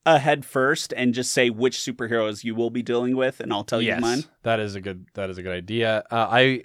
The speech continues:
Speaker 2: I have prepared replacements for, and again, these are just recommendations. Maybe as we talk, we'll, we'll sort of stumble on something better,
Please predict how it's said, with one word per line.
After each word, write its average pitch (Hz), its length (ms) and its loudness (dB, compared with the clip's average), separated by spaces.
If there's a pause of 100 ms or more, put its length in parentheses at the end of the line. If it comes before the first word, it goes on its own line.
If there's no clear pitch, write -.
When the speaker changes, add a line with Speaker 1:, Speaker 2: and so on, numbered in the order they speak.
Speaker 2:
I 127 220 4
have 127 260 2
prepared 107 800 0
replacements 104 640 -4
for, 104 260 0 (220)
and 185 140 6
again, 196 240 6
these 180 160 4
are 175 140 8
just 147 580 4
recommendations. 110 640 0
Maybe 110 640 0
as 117 140 0
we 113 100 -4
talk, 104 340 2
we'll, 92 300 -2 (640)
we'll 123 100 2
sort 123 140 2
of 98 80 -6
stumble 117 340 4
on 101 140 0
something 92 320 -8
better, 82 440 -2